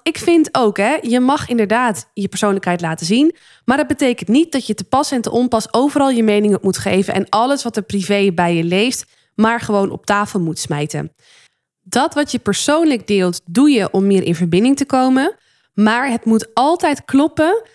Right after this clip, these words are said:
met dat wat je zakelijk wil uitdragen. Er is dus wel degelijk een soort meetlat waarnaast je mag leggen of dat je een bepaalde persoonlijke post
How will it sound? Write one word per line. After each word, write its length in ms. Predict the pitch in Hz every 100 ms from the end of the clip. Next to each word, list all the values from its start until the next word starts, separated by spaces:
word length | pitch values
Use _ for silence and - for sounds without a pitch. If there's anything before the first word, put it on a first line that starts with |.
| _
met 300 | 214 214 180
dat 260 | 214 277 -
wat 220 | 220 220
je 80 | 208
zakelijk 640 | 185 196 208 - 190 190 -
wil 420 | 175 175 180 -
uitdragen. 840 | - 247 269 170 143 143 - - _ _ _ _ -
Er 220 | 254 349
is 140 | 415
dus 300 | - 320 330
wel 200 | 226 240
degelijk 580 | 220 233 339 - 277 269
een 80 | 226
soort 460 | - 247 220 214 - _ _ -
meetlat 960 | 208 226 285 415 262 247 349 - - -
waarnaast 680 | 190 226 226 220 214 302 -
je 80 | 269
mag 200 | 226 202
leggen 440 | 196 220 - 302 311
of 160 | 254 262
dat 220 | - 226
je 60 |
een 80 | -
bepaalde 520 | 196 - 208 240 240
persoonlijke 600 | 226 202 - 214 262 269
post 420 | 233 190 190 -